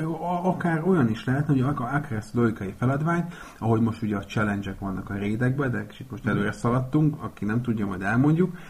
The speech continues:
Speaker 1: hogy valami olyan logikai feladvány lehetne, hogy lenne benne ezekben a raidekben, amikor akár mondjuk heti váltással valamilyen szinten változnának. Hogy ne lehessen azt mondani,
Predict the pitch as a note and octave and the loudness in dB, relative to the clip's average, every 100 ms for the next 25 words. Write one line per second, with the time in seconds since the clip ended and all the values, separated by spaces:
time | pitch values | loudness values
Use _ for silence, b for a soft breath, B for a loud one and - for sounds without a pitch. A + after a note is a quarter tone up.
0 | B B B - C3 D3 F3+ D3+ B2+ D3 | B B B 6 6 8 8 10 10 10
1 | B2 A#2 G#2+ C3 A2+ A2+ G#2 - G#2+ G#2 | 6 4 4 6 6 4 -2 0 0 0
2 | G2 G2+ G2 G#2+ G#2 G#2+ G#2 G2 G2 F#2+ | -2 -2 -4 -2 0 0 0 0 -2 -4
3 | G2 - - G2 G#2+ D3 E3+ E3+ E3+ D#3 | -8 -10 -12 -4 2 2 2 -2 0 0
4 | D3 C3 B2+ F#2 G#2 G2 F#2+ - A#2 - | 0 -2 -4 -6 -6 -10 -10 -4 -4 -4
5 | F#2+ G2+ A#2+ B2 A2 - G#2+ G#2 A2+ G2+ | -2 0 0 -2 -8 -8 -8 -6 -6 -6
6 | G#2 G#2+ - A2 G#2+ G#2 G2+ F2+ F2+ A2+ | -10 -12 -8 -6 -6 -6 -4 -4 -6 -12
7 | - G#2 G#2 - - G#2 D3 E3+ A2 G2+ | -12 -12 -12 -14 -8 0 2 2 -2 -6
8 | - G#2 G#2 G2+ - G#2 A#2 C3+ D3+ E3+ | -10 -8 -8 -10 -6 0 2 4 4 2